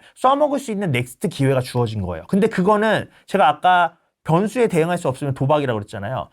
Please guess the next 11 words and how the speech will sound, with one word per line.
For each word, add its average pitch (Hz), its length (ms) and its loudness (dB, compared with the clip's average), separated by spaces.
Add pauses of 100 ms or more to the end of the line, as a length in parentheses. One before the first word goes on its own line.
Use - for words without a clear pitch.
(200)
근데 202 120 2
우리가 247 540 2
그런 214 340 0
손이 254 440 -4 (640)
나올 165 300 2
거야, 208 120 4
우리한테도 208 480 0
그런 170 200 -4
기회가 175 320 2
있을 - 200 -6
거라고 180 580 2